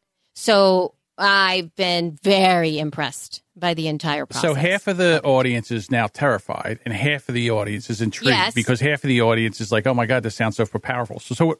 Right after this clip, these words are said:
Speaker 2: so exactly what Elsie was saying, but so if I could bring it from analog to digital. So in other words, if you had a whiteboard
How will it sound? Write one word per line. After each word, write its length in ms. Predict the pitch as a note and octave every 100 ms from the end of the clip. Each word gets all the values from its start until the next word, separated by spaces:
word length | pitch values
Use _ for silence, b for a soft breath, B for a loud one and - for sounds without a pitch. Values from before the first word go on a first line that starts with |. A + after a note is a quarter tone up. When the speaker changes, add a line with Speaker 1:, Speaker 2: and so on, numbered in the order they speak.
| _ -
Speaker 2:
so 200 | - C#3+
exactly 480 | C3+ B2 F#3 -
what 200 | D3+ C#3+ - A#2+ A2 _ C3
Elsie 260 | B2+ -
was 120 | A2
saying, 160 | - A2+
but 120 | A2 B B B -
so 120 | F3+
if 100 | D#3
I 100 | G3+
could 120 | G#3
bring 180 | F#3+ F#3
it 80 | D#3
from 160 | C#3+ -
analog 640 | C#3+ D#3+ E3 D3 C#3 B2+
to 60 | B2+
digital. 460 | G#2 B2 G#2 G2 -
So 180 | D#3+
in 80 | D#3+
other 140 | F3+ D#3+
words, 120 | C3+
if 100 | C3+
you 100 | A#3
had 160 | G#3+ E3+
a 40 |
whiteboard 640 | A#2 B2+ A#2 - A#2 -